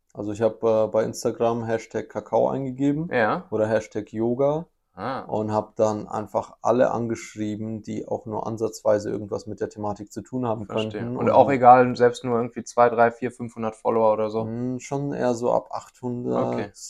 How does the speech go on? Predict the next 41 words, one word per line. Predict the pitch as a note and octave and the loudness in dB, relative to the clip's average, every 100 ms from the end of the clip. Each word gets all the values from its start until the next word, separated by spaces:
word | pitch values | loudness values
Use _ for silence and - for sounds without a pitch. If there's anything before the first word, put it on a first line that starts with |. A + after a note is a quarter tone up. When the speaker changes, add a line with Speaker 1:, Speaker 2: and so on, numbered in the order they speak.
| - | -2
Speaker 1:
Aber | - A2+ C3+ C3+ - | 4 10 12 12 8
am | - B2 | 2 4
Anfang | C3 C3+ C#3 B2 | 4 2 0 2
war's | A#2 - | 0 0
mir | G#2+ | -6
tatsächlich | G2+ G#2 A2 A2+ | -6 -6 -2 0
Speaker 2:
Ja, | |
ja. | G#2+ | 2
Speaker 1:
egal. | G#2 G#2 | 2 2
Ich | G#2 | -2
wollte | A2+ A2 | -2 0
einfach, | A2+ A#2 | 0 -4
dass | - A2 | -10 -10
das | A2+ G#2+ | -8 -6
irgendwie | A#2 G#2 | -6 -2
Speaker 2:
Ja, | G#2+ | 0
Speaker 1:
raus, | G#2+ A#2 A#2 - - | 2 2 0 -6 -6
Speaker 2:
ja. | A2 - _ - | -6 -6 _ 0
Speaker 1:
rausgeht | A2 A#2+ - G#2+ G#2 G2+ | 2 2 -2 -2 -2 -4
so. | - G2+ G#2+ A#2+ | -6 -4 -4 -4
Und | - - G#2 G#2 G#2 - - | -8 -6 -2 -2 -4 -10 -12
das | G#2 G#2+ | -8 -4
hab | G#2 | -4
ich | A#2 - | -6 -4
dann | A#2 A2+ | -4 -4
wirklich | A2 - G#2+ | -6 -10 -10
nächtelang | G#2+ A2 - A2+ G#2+ A2 A2+ A2 | -8 -10 -8 -4 -2 -2 -4 -8
gemacht. | G#2+ G#2+ G#2+ D3 - - - - _ | -8 -4 -2 -2 -6 -20 -20 -20 _
Speaker 2:
Und | A#2+ A2+ | -8 0
du | A#2 | 4
hast | B2+ B2+ - | 4 2 -2
ihnen | B2 A#2+ | 0 2
gesagt, | A2 A#2+ A#2 | 6 6 8
hey, | B2+ C#3+ C#3+ | 6 6 6
darf | B2 A#2+ | 6 6
ich | A2+ | 2
dir | A#2 | -2
was | A#2 | -2
von | - | -2
meinem | A2+ A2+ | -2 -2
Kakao | A2+ - B2 B2 A#2 | -4 -2 2 2 -2